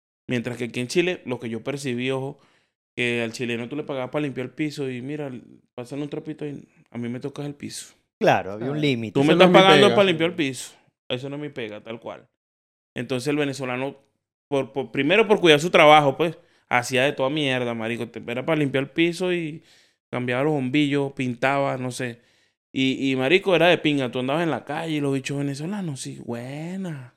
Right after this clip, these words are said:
Speaker 2: Ujú.
Speaker 1: ¿Y qué tiempo tenía en Chile, sabes? Y se ponían a hablar contigo y lo, era un coño de pinga. Ellos buscaban interactuar. Ahora no, marico. Después del estallido social, después de
Speaker 2: Cambió.
Speaker 1: pandemia, todo, ahora los bichos, ¿cuándo se van?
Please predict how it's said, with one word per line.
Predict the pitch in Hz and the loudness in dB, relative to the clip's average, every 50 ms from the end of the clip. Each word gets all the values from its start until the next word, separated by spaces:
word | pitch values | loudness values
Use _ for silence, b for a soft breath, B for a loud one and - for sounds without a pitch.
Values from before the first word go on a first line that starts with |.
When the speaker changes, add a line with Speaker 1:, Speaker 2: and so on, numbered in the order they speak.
| _ - | _ -12
Speaker 2:
Ujú. | 131 117 107 98 _ - 147 139 139 131 123 _ _ _ _ _ _ _ _ - | -12 -12 -12 -14 _ -16 -16 -16 -16 -16 -20 _ _ _ _ _ _ _ _ -16
Speaker 1:
¿Y | 127 123 | -12 -6
qué | 147 151 | -6 -6
tiempo | 156 220 220 202 185 185 | -4 -4 -6 -4 -4 -6
tenía | 165 165 156 156 151 | -4 -4 -4 -2 -2
en | 143 135 131 | -4 -6 -8
Chile, | - - 160 160 156 147 | -6 -6 -4 -4 -4 -4
sabes? | 147 175 160 147 135 | -4 -4 -4 -4 -2
Y | |
se | 131 131 | -4 -6
ponían | 110 120 120 120 120 127 | -8 -6 -8 -8 -6 -6
a | 135 | -6
hablar | 135 127 120 | -8 -8 -8
contigo | 131 131 131 127 - 147 143 139 135 | -8 -10 -10 -6 -6 -4 -4 -2 -2
y | 135 | -2
lo, | 127 123 120 113 | -2 -2 -2 -2
era | 117 117 127 | -2 -4 -4
un | 135 147 147 147 147 143 139 143 - - _ _ _ _ _ | -4 -6 -6 -6 -6 -8 -8 -12 -16 -20 _ _ _ _ _
coño | - 151 165 160 147 | -6 -4 -2 -2 -2
de | 131 123 | -2 -2
pinga. | 117 - 143 147 143 135 127 | -2 -2 -2 0 0 0 2
Ellos | 123 135 147 | 2 2 2
buscaban | 151 147 - 151 151 165 170 170 | 0 0 2 2 2 2 2 0
interactuar. | 165 147 131 131 123 117 104 - - 107 101 - 82 76 131 _ _ _ _ _ _ _ _ _ _ _ - | -2 -2 -2 -4 -6 -6 -6 -6 -6 -6 -6 -6 -10 -18 -20 _ _ _ _ _ _ _ _ _ _ _ -12
Ahora | - 98 104 110 117 | -8 -8 -6 -6 -6
no, | 117 135 170 175 | -4 -4 -2 -2
marico. | 151 120 110 107 - - - - - _ _ _ _ _ _ _ _ _ _ - | -2 -4 -6 -8 -10 -14 -20 -20 -20 _ _ _ _ _ _ _ _ _ _ -10
Después | 117 113 113 - 113 120 | -8 -8 -6 -6 -4 -4
del | 135 | -4
estallido | 135 - 131 120 113 127 | -4 -4 -2 -2 -2 -2
social, | 131 143 127 117 131 127 131 139 123 | -2 -4 -6 -4 -2 -2 -2 -2 -2
después | 120 110 - - 110 107 113 | -4 -8 -8 -8 -6 -6 -4
de | 123 | 0
Speaker 2:
Cambió. | 127 123 117 110 107 117 123 127 120 110 101 90 | 0 0 0 0 0 2 4 4 4 2 0 -2
Speaker 1:
pandemia, | - 131 123 120 117 117 127 131 143 151 151 139 | -2 0 0 0 0 0 0 0 2 0 -2 -2
todo, | - 156 165 170 170 170 | 0 0 2 2 2 2
ahora | 151 139 135 135 | 2 2 2 0
los | 147 151 139 | 0 0 -2
bichos, | 135 131 - 143 135 | -2 -4 -4 -6 -4
¿cuándo | - 185 214 220 202 | -2 0 0 0 0
se | 160 160 151 | 0 0 0
van? | 147 151 160 165 170 | 0 0 -2 -4 -8